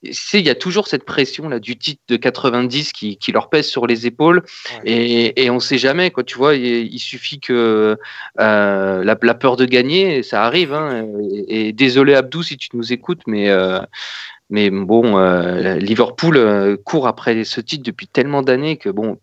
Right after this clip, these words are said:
Speaker 1: peut-être qu'au bout d'un moment, ça va finir par, par arriver. Ils vont, ils vont, euh, c'est, gagner contre le signe indien.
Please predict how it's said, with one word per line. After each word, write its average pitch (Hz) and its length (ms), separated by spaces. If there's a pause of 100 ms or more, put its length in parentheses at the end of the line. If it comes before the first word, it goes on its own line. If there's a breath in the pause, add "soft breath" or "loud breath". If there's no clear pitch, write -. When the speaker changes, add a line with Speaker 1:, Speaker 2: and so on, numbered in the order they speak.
Speaker 1:
peut-être - 320
qu'au 98 560
bout 104 140
d'un 107 80
moment, 113 240
ça 120 100
va 90 100
finir 104 300
par, 92 340
par 92 220
arriver. 127 460
Ils 104 100
vont, 101 240 (140)
ils 104 160
vont, 98 420
euh, 92 240
c'est, - 180 (460)
gagner 127 640
contre 110 340
le 104 160
signe 113 300
indien. 165 320